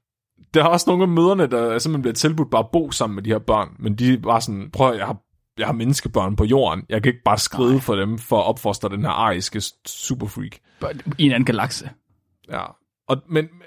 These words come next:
Speaker 1: og det er pisse irriterende for de her aliens, at de her mødre ikke vil bortføres.
Speaker 2: Nå.
Speaker 1: Fordi de her hybridbørn, de fucking, altså, de bliver bare syge og deprimerede hele tiden.
Speaker 2: Ej.
Speaker 1: De får leversvigt, øh, de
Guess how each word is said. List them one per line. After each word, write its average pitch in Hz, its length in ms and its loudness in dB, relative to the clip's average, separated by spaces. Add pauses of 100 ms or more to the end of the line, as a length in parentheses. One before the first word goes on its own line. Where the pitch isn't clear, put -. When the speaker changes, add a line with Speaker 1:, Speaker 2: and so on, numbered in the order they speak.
(300)
Speaker 1:
og 156 180 -2
det 220 160 4
er 220 40 4
pisse - 320 0
irriterende 202 380 2
for 139 80 -8
de 135 80 -2
her 135 100 2
aliens, 104 480 -4
at 120 160 -6
de 131 40 2
her 127 120 4
mødre 107 420 0
ikke 110 100 -4
vil 107 100 -2
bortføres. 120 680 -2 (100)
Speaker 2:
Nå. 160 500 -4 (100)
Speaker 1:
Fordi 147 640 -2 (680)
de 165 120 6
her 147 360 2
hybridbørn, 131 680 2
de - 120 0
fucking, 156 600 -2
altså, 123 280 -6
de 143 100 -6
bliver 135 160 2
bare 113 160 0
syge 180 280 0
og 180 60 -6
deprimerede 151 380 -2
hele 135 120 -4
tiden. 113 240 -10 (440)
Speaker 2:
Ej. - 60 -16 (960)
Speaker 1:
De 170 120 2
får 120 180 -2
leversvigt, 151 840 0 (680)
øh, 120 600 -2
de 156 100 -6